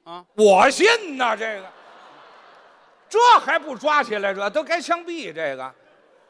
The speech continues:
Speaker 1: 没，没有你这样说话的，知道吗？
Speaker 2: 可不是吗？
Speaker 1: 感谢，感谢这个老爷子跟老太太。
Speaker 2: 哦，谢什么呀？
Speaker 1: 您的父母最大的贡献。
Speaker 2: 啊。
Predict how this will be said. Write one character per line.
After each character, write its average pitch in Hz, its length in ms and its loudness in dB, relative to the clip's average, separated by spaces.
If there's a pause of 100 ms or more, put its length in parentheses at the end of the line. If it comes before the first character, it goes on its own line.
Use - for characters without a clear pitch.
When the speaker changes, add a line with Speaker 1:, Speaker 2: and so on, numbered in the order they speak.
(120)
Speaker 1:
没， 135 180 -8
没 156 160 -4
有 180 140 -2
你 127 180 -12
这 135 80 -12
样 127 140 -6
说 127 200 -8
话 127 260 -4
的， - 120 -20 (220)
知 117 80 -20
道 110 60 -16
吗？ 101 100 -20
Speaker 2:
可 160 220 -2
不 190 200 -10
是 349 140 -16
吗？ 269 120 -14 (340)
Speaker 1:
感 208 200 -4
谢， 311 220 -8
感 170 300 -6
谢 262 280 -8
这 180 240 -6
个 147 140 -8
老 135 160 -2
爷 160 200 -4
子 156 80 -8
跟 165 120 -4
老 120 100 -4
太 127 220 -8
太。 92 60 -20 (840)
Speaker 2:
哦， 143 220 -18
谢 160 220 -12
什 131 100 -14
么 147 100 -20
呀？ 180 140 -20
Speaker 1:
您 226 180 -6
的 254 80 -2
父 190 200 -10
母 135 220 -12
最 247 180 -18
大 190 160 -8
的 151 80 -12
贡 190 200 -16
献。 180 260 -12 (140)
Speaker 2:
啊。 143 240 -20